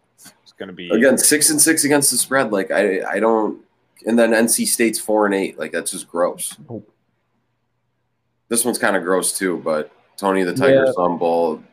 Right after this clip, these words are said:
Speaker 3: But, uh,
Speaker 2: U C L A.
Speaker 3: U C L A U C L A's had some pretty good coverage
Speaker 2: They're obviously
Speaker 3: this year.
Speaker 2: good football teams, so it might be a tight one, which would actually incline me to take Pittsburgh 'cause of the number.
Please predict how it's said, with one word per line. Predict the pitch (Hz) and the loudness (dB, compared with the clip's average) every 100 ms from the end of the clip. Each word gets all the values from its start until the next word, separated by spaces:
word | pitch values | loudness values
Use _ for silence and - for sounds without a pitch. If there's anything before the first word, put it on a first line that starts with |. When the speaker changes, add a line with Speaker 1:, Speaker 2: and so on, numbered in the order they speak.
| _ _ | _ _
Speaker 3:
But, | 135 131 - - _ - | 2 2 -2 -16 _ -16
uh, | |
Speaker 2:
U | 147 160 | -4 -2
C | 202 180 | 0 4
L | 143 98 | 4 4
A. | 95 | 4
Speaker 3:
U | |
C | 90 | 2
L | |
A | 214 | 0
U | |
C | - 220 | -2 0
L | 180 160 | 2 2
A's | 147 143 | 0 -4
had | 135 127 | -4 -6
some | - 113 | -8 -10
pretty | 123 117 | -8 -8
good | 110 104 | -6 -8
coverage | 95 101 95 | -6 -2 2
Speaker 2:
They're | 123 | 2
obviously | 123 120 101 101 | 4 2 0 -2
Speaker 3:
this | |
year. | 95 92 | -2 -4
Speaker 2:
good | - | -4
football | 90 85 92 92 | -6 -2 0 -2
teams, | 101 98 98 - - | -4 -6 -6 -10 -16
so | - 78 76 | -8 -4 -4
it | 73 | -4
might | 82 85 | -6 -6
be | 87 | -6
a | 85 | -8
tight | - 73 82 | -8 -8 -2
one, | 90 98 107 _ _ _ _ _ _ _ _ | 0 0 -4 _ _ _ _ _ _ _ _
which | - 104 | -4 -2
would | 107 | 2
actually | 107 120 - 104 | 2 2 0 0
incline | 90 90 98 92 | 0 0 0 0
me | 92 | -2
to | 82 | -4
take | - 90 85 - | -6 -6 -6 -8
Pittsburgh | 90 - 78 71 - _ _ _ _ _ _ _ _ _ _ _ _ _ _ _ _ _ _ | -10 -8 -8 -10 -12 _ _ _ _ _ _ _ _ _ _ _ _ _ _ _ _ _ _
'cause | 92 80 | -8 -6
of | 78 | -8
the | |
number. | 67 80 82 65 | -6 -4 -4 -8